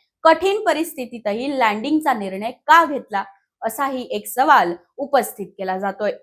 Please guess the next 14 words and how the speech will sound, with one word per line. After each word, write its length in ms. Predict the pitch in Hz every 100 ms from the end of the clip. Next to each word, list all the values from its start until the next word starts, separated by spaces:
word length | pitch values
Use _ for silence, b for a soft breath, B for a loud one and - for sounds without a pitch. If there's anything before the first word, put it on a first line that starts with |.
| _
शेवटच्या 460 | - 349 370 403 381
क्षणाला 440 | 370 349 339 330
काय 280 | 294 277 330
संभाषण 540 | 427 359 311 330 311 226
झालं, 440 | 240 240 220 214 _ _
त्याचा 260 | 285 269 269
शोध 360 | 269 294 320 269
घेण्यासाठी 600 | 269 240 214 226 220 254
ब्लॅक 400 | 202 226 269 -
बॉक्स 360 | 294 311 - -
एआयबी 480 | 233 262 330 247 190
म्हणजे 320 | 208 233 233 240
हवाई 380 | 233 233 294 339
अपघात 420 | 262 269 262 269